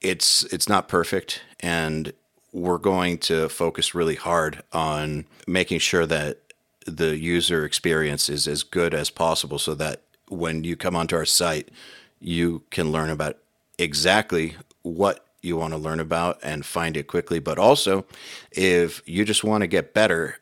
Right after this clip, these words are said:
and you're overwhelmed because you don't know where to start, it'll make that easy for you too. And, uh, this is way tougher than it sounds to actually pull off, especially with a site that's as complicated as ours. It has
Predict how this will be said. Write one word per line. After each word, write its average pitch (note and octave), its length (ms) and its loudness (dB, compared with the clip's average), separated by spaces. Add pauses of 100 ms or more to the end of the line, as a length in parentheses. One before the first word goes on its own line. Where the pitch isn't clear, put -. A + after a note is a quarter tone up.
(160)
and F2 200 0
you're E2 160 2
overwhelmed E2 600 0
because E2+ 260 -6
you E2 60 -6
don't D#2 300 -4
know F2 240 0
where F2 160 0
to C#2+ 80 -6
start, - 460 -4 (260)
it'll F2 280 2
make D#2+ 220 -2
that D#2 380 -4
easy D2 360 -6
for - 180 -6
you C#2+ 220 -6
too. C2+ 420 -4
And, D#2 260 -4
uh, D2+ 220 -2
this F2+ 300 2
is D#2 260 0 (240)
way G2+ 340 4
tougher F2+ 360 0
than D#2+ 160 0
it C2+ 80 -2
sounds D2 440 -2 (380)
to D#2+ 140 -4
actually D2 240 -2
pull D#2 340 0
off, C#2 240 -2
especially F2 420 0
with E2 160 -2
a D#2 60 -2
site - 400 0
that's D#2+ 220 -2
as D2+ 140 0
complicated D2+ 640 -4
as D2+ 120 -4
ours. D#2+ 320 -2
It C#2 80 -8
has D#2 200 -4